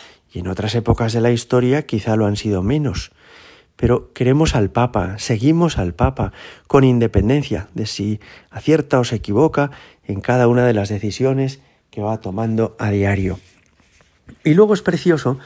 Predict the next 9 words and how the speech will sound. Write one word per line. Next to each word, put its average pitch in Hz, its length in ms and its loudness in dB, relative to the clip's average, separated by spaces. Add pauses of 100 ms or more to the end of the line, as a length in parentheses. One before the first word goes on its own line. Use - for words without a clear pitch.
(320)
cómo 123 460 -2 (160)
es 147 160 0
Jesús 139 480 0
quien, 104 220 0
después 117 380 0
de 123 60 0
una 107 200 0
noche 127 280 2
entera 113 440 2